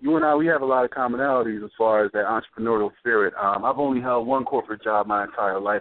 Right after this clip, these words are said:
and that was with a company called Ameriquest, which was a mortgage company, uh, back in, like, oh four, oh five. Uh, you know, it was good money, but it wasn't. It, it didn't fit my personality, and I just wasn't happy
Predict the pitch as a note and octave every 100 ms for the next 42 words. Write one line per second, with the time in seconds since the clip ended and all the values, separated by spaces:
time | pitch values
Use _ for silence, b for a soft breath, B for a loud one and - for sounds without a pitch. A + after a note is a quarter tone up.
0 | - G2 G#2 F#2+ - F#2+ - F#2 G2 F#2
1 | G2+ F#2 F#2+ A#2+ G#2+ - G2 F#2+ _ B
2 | B B B B G2 F2+ F#2+ G#2+ A2+ G2+
3 | - G#2 - F#2+ F#2+ F#2 F#2 F#2+ F#2+ F#2+
4 | F#2 F2+ F#2+ F#2+ - F#2+ F#2 F#2 - G2+
5 | G2+ F2+ _ B B B G#2 G2+ F#2+ F2+
6 | A2+ G#2+ G2+ G2 G2 B2 A#2 B2+ C#3+ A2+
7 | A2 G2+ G#2+ A#2 A#2+ A#2 A2 G#2+ F#2+ A2
8 | B2+ A2+ - - G#2+ - A2 - G2+ B2
9 | A#2 G2 F#2+ G2 G2 F#2+ G#2+ G2 F#2 A2+
10 | A#2 G2